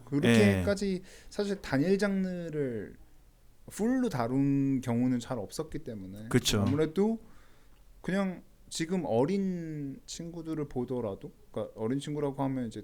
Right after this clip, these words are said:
Speaker 1: 대학교에서 보는 어린 학생들 보면 쇼미더머니라는 플랫폼 자체가 없어진 거에 대해서 되게 그 친구들은 너무너무 아쉬운 거죠. 왜냐면은
Speaker 2: 그쵸.
Speaker 1: 그들이 사실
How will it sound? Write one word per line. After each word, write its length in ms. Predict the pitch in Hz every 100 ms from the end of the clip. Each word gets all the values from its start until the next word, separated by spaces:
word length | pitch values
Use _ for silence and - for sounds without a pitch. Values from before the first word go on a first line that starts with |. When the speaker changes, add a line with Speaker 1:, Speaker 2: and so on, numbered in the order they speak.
| -
Speaker 1:
대학교에서 720 | 117 135 143 - 143 127 131
보는 300 | - 117 113
어린 220 | 104 113
학생들 360 | 131 - 170 151
보면 500 | - 110 110 110 104 - - - - 147
쇼미더머니라는 720 | 190 214 214 202 190 180 175
플랫폼 520 | 196 196 196 190 185
자체가 360 | 180 - - 156
없어진 640 | 113 - 151 156 156 160
거에 160 | 147 143
대해서 180 | 139 -
되게 440 | 147 156 147 - -
그 220 | 156 160
친구들은 400 | - 208 190 156
너무너무 440 | 127 143 147 127
아쉬운 560 | 98 95 117 104 90 82
거죠. 240 | 90 - -
왜냐면은 220 | 95 113 131
Speaker 2:
그쵸. 400 | 107 120 113 113 - - - - -
Speaker 1:
그들이 1200 | - 139 143 147 143 165 175 175 165 165 156 139 139
사실 420 | - 151 151 139